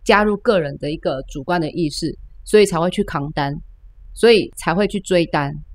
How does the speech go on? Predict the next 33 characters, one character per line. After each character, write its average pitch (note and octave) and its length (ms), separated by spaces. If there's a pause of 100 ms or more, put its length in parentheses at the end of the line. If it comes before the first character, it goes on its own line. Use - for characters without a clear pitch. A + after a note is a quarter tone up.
(600)
因 C#4 100
为 D4 80
你 A3 240
把 D3+ 340
你 D3 220
学 D#3+ 320
的 D#3+ 300
下 F#3 340
跌 C#3+ 340 (360)
当 A3+ 200
成 D#3+ 220
一 E3+ 80
个 E3 180 (260)
进 A#3 200
场 C#3+ 200
的 C#3 160
点， - 180 (560)
然 F3 140
后 A3+ 180
把 D3 200 (120)
上 G#3 300
升 G3+ 220
呢 F3 120
当 F#3+ 280
作 F#3+ 200
是 F3 400 (280)
赚 G3+ 300
钱 E3+ 160
的 D3 120
一 D#3+ 40
个 D3+ 120
保 - 220
证。 - 200